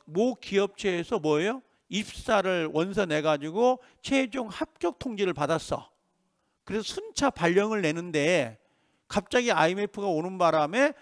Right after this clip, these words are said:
합격 통지를 받은 사람을 취소시켜버린 거야. 다. 몇백 명을. 이해돼요? 그럼 그 친구는 합격 통지를 받았지만 고용계약이 체결된 거야? 체결이 안 된 거야? 안 됐는데 될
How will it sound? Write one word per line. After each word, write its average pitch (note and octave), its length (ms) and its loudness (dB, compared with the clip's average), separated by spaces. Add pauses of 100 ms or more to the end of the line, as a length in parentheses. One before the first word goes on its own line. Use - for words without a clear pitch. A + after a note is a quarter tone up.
(140)
합격 - 460 -6
통지를 G#3 380 -2
받은 F3 340 -2
사람을 F#3 480 0 (240)
취소시켜버린 D3+ 720 -2
거야. A#2 140 -14
다. C#3+ 300 -6 (800)
몇백 G3 300 0
명을. B2 340 -4 (800)
이해돼요? A3+ 420 2 (400)
그럼 C4+ 140 0
그 B3 100 -4
친구는 B3+ 360 0
합격 C#4+ 300 -4
통지를 B3+ 340 -2
받았지만 G#3 680 0 (300)
고용계약이 A3 800 4
체결된 C4+ 680 -4
거야? F#3 240 4
체결이 D4 340 -2
안 E3 160 0
된 G#3 160 0
거야? A#2 280 0 (580)
안 G3 380 2
됐는데 A3 680 0 (180)
될 E3+ 240 4